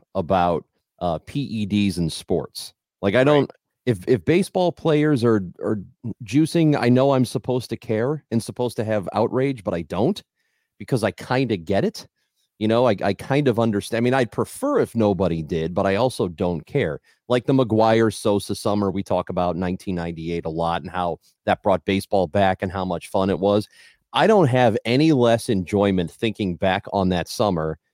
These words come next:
Speaker 1: now than I did at the time
Speaker 2: Right.
Speaker 1: when I found out those guys were juicing. And we all kinda knew anyway. It just, it was
Speaker 2: Mm-hmm.
Speaker 1: proven to us after the fact. I don't care. But this is a horse who doesn't get to say.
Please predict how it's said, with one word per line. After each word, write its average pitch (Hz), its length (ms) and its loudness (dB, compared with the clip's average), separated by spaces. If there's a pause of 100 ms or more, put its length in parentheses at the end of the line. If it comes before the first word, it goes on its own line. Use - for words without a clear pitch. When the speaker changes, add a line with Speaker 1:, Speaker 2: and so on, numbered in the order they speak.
(540)
Speaker 1:
now 107 760 2
than 113 160 4
I 101 160 4
did 110 320 4
at 95 140 0
the - 100 -4
time 107 540 0
Speaker 2:
Right. 110 160 -8 (160)
Speaker 1:
when 117 160 0
I 98 60 2
found 127 280 0
out 113 160 2
those 113 200 2
guys 98 280 0
were 90 120 -8
juicing. 92 440 -2
And 117 100 -2 (140)
we 262 100 0
all 107 140 2
kinda 92 340 -4
knew 85 400 -4
anyway. 85 640 -2 (120)
It 95 80 -4
just, - 240 -2
it 104 40 2
was 87 140 -2
Speaker 2:
Mm-hmm. 139 100 -10
Speaker 1:
proven 117 300 4
to 92 120 4
us 87 120 0
after 95 260 0
the 82 80 -4
fact. - 380 -2 (400)
I 175 60 0
don't 226 160 4
care. 156 360 -2 (260)
But 113 360 2
this - 160 -2
is 151 80 0
a 151 60 4
horse 240 520 4
who 185 140 -2
doesn't 190 260 2
get - 160 -6
to 147 80 -4
say. 220 400 -2